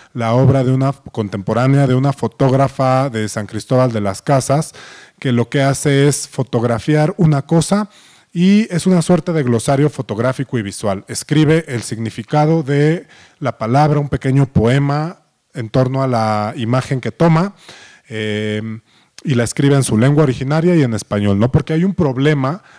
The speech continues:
con la pérdida de la lengua originaria. Entonces, en esos términos, creo que ella está tomando una decisión ética bastante valiosa sobre la permanencia de su lengua madre, ¿no?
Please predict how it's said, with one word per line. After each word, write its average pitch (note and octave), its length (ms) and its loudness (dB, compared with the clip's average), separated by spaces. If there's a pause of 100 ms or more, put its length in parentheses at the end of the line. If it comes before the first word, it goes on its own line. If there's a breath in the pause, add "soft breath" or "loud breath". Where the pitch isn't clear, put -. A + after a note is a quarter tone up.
con C3 180 0
la A2+ 140 -4
pérdida C3 400 0
de A2 100 2
la G#2+ 140 0
lengua A#2+ 320 2
originaria. A#2 640 -2 (440 loud breath)
Entonces, C#3 400 -4
en B2 120 -2
esos C3+ 240 -2
términos, C#3 520 0
creo B2+ 300 -2
que A#2 140 -2
ella A#2 160 0
está B2+ 180 -4
tomando B2 400 -4
una A#2+ 160 -4
decisión A#2+ 560 -8
ética C#3+ 460 -4
bastante D3+ 480 -2
valiosa A#2 500 -2 (140 loud breath)
sobre A#2 320 -2
la A2 160 -4
permanencia A#2 580 -6
de A2 80 -6
su G2+ 140 -10
lengua G#2 340 -2
madre, G#2 400 -4 (120)
¿no? A2 280 -6